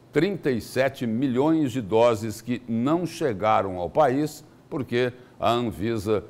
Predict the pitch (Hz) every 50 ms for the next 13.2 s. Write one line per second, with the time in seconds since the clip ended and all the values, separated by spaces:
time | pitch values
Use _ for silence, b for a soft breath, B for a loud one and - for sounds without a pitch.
0 | - - - - 101 107 110 120 143 165 180 175 165 147 117 - 131 123 104 90
1 | 73 82 104 113 117 120 113 110 104 98 110 107 101 90 87 - - - 98 98
2 | 101 104 101 92 92 101 101 98 92 - 98 98 101 104 107 95 80 69 82 67
3 | 53 - - - - - B B B B B B B - 110 120 127 123 - -
4 | 110 95 80 101 110 110 104 - 90 82 82 92 90 87 - - 78 139 147 139
5 | - - - 131 139 131 123 - 139 127 - B B B B B 107 113 - 113
6 | 95 101 113 123 117 - 117 - 113 101 82 73 85 104 117 120 113 95 B B
7 | B B B B - 175 196 185 160 131 107 113 123 143 160 160 160 151 - -
8 | 113 123 131 123 113 120 113 95 - 113 135 147 135 - 139 120 107 87 113 135
9 | 143 120 85 95 113 113 104 85 - - - - - - - - B B B B
10 | B B - - - - 208 226 190 190 151 104 80 98 104 95 90 87 80 -
11 | - 113 110 107 90 82 98 113 117 98 - - - 147 135 113 87 78 90 113
12 | 131 131 117 - - 101 95 92 87 87 87 78 - - - 147 143 104 78 71
13 | 73 - -